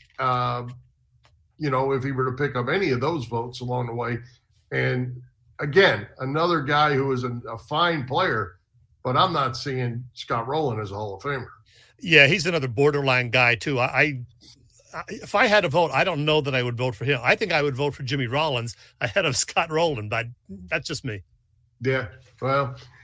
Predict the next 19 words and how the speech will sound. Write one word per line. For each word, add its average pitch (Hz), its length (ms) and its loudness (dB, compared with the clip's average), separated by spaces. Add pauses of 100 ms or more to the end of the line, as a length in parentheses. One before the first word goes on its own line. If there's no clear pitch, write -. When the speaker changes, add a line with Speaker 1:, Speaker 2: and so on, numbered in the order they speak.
(920)
Speaker 1:
interesting 214 640 4
to 170 80 0
see. 180 380 8
And, 139 120 0
uh, 147 280 -2
there, 156 480 0
there 151 160 2
are 143 180 4
a 127 60 0
lot 175 540 6
of 147 100 -6
people 147 600 -6
that 139 180 -2
aren't 151 280 -2
happy 131 640 2
about 117 560 -4
this 127 220 -6
whole 117 220 -4
thing, 117 360 -8